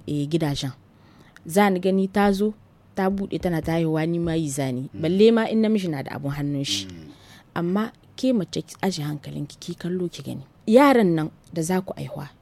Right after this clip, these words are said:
Speaker 1: kuna so baban nan ya samu lokacin kowane cikinsu, parce que kowane cikinsu yana da inci a kan, a as-, a addinance ma,
Speaker 2: A kula da
Speaker 1: ya
Speaker 2: shi.
Speaker 1: ba shi kulawa.
Speaker 2: Mm.
Speaker 1: Ko? Ya,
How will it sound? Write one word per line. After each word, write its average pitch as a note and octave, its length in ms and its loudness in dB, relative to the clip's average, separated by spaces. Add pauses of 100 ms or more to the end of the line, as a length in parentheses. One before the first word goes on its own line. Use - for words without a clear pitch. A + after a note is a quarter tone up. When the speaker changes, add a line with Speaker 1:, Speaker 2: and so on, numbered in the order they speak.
Speaker 1:
kuna A#3 300 2
so F#3 180 -4
baban E3 400 -2
nan D#3+ 140 -2
ya D3+ 60 -4
samu E3+ 340 -4
lokacin E3 420 -6
kowane E3 480 2
cikinsu, - 480 -12
parce - 160 -12
que G3 80 -6
kowane F#3+ 400 0
cikinsu - 360 -8
yana F#3+ 180 -2
da - 100 -10
inci F#3+ 320 -2
a D3 100 -10
kan, D3+ 220 -6 (400)
a D3+ 160 -10
as-, - 220 -12
a D#3+ 100 -2
addinance F3 540 0
ma, F#3 160 2 (100)
Speaker 2:
A A2+ 100 -12
kula A2 280 -10
da - 80 -12
Speaker 1:
ya - 20 -6
Speaker 2:
shi. E3 160 2
Speaker 1:
ba F#3 160 4
shi - 140 -4
kulawa. D#3 500 -6
Speaker 2:
Mm. C#3 320 -20 (160)
Speaker 1:
Ko? C#4+ 200 4 (680)
Ya, F3 240 -2